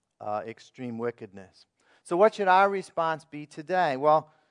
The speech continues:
you know, people are addicted today to all kinds of sins, are they not?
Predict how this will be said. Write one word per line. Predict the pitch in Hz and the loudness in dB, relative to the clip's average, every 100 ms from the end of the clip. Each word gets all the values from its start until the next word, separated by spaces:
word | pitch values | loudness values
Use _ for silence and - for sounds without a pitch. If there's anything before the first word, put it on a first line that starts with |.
| _ - | _ -8
you | 165 | -2
know, | 180 | -2
people | 180 226 226 208 | -2 -14 -4 0
are | 180 | 0
addicted | 147 180 185 175 147 | -2 -8 -8 -12 -16
today | _ 147 151 156 151 | _ -4 -4 -4 -6
to | 147 | -2
all | 170 | -2
kinds | 170 - 156 160 131 | -2 -8 -10 -10 -12
of | 117 | -20
sins, | _ 131 117 95 107 | _ -16 -16 -16 -14
are | 107 | -14
they | 107 | -14
not? | 104 92 73 | -14 -16 -18